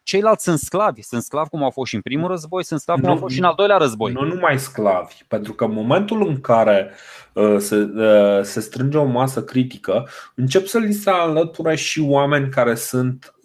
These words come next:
Speaker 2: cumva la periferia societății, oameni liberi care au foarte mult de, de suferit de pe urma inegalităților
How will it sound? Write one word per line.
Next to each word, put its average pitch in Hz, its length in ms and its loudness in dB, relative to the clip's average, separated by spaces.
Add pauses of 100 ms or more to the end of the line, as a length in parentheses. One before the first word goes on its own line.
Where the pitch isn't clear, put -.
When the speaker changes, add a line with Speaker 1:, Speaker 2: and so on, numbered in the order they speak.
(100)
Speaker 2:
cumva 117 420 0
la 127 160 4
periferia 113 680 0
societății, 107 840 -8 (280)
oameni 156 500 0
liberi 127 560 0
care 120 200 2
au 131 140 2
foarte 151 380 -4
mult 156 220 -4
de, 131 220 -2 (280)
de 107 120 -4
suferit 110 540 -4
de 123 80 0
pe - 140 -6
urma 117 340 -2
inegalităților 107 1040 -2